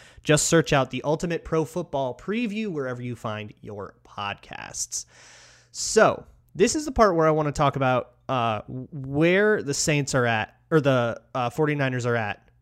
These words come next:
with Trey Lance. Um, because what I've seen in the preseason, and I've only really paid attention to one of his games, so maybe there's more.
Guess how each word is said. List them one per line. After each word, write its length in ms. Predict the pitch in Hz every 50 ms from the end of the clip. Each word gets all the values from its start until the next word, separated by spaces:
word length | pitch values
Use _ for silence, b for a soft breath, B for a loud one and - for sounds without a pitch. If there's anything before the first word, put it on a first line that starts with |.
| _ -
with 540 | - 123 117 123 120 117 110 - - - - -
Trey 280 | - - - 139 117 110
Lance. 500 | 104 95 92 69 - - - - - - _ _ _ _ -
Um, 560 | 127 120 120 113 113 107 104 98 92 - - - _ _ _ _ _ _ _ _ _ _ _ _ _ _ _ -
because 640 | 143 135 - - 147 143 135 131 127 120 117 - - -
what 240 | - 135 151 156 - -
I've 280 | 160 190 233 311 311 262
seen 300 | - - - 208 208 196
in 80 | 185
the 80 | 175 160
preseason, 640 | - - 156 151 147 131 - 123 113 110 117 113
and 120 | 113 113 120
I've 120 | 120 120
only 240 | 156 185 196 190 165
really 260 | 135 135 139 135 127
paid 220 | - - 123 113
attention 400 | 110 107 - 110 110 107 110 110
to 100 | - 110
one 220 | 104 101 104 104 113
of 100 | - _
his 220 | - - - 127
games, 420 | - - - - - - - - b b b b b b b b
so 280 | b - - - 113 107
maybe 300 | 107 113 127 143 143 143
there's 280 | 127 131 123 110 107
more. 260 | - 90 - - -